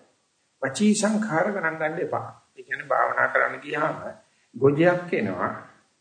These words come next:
හිතාමතා කරන එක නතර කරා නම්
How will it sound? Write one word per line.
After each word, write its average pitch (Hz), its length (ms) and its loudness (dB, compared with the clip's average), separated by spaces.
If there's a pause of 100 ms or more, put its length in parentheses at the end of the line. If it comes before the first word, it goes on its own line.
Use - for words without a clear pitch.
(520)
හිතාමතා 220 760 4
කරන 214 280 6
එක 214 140 8
නතර 160 380 0
කරා 170 320 -4
නම් 117 400 0